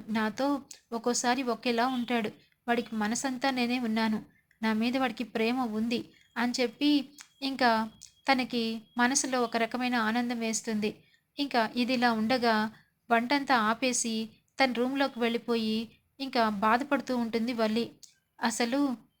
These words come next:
నన్ను పట్టుకుని అన్నని మాటలంటాడా ఆ ధీరజ్? వాళ్ళ అన్నయ్య రాని వస్తే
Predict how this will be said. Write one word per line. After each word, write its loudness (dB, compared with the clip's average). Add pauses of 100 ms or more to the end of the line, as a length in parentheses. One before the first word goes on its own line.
(340)
నన్ను 0
పట్టుకుని -2
అన్నని 2
మాటలంటాడా 0 (460)
ఆ 0 (100)
ధీరజ్? 0 (480)
వాళ్ళ 0
అన్నయ్య 4
రాని 2 (420)
వస్తే 0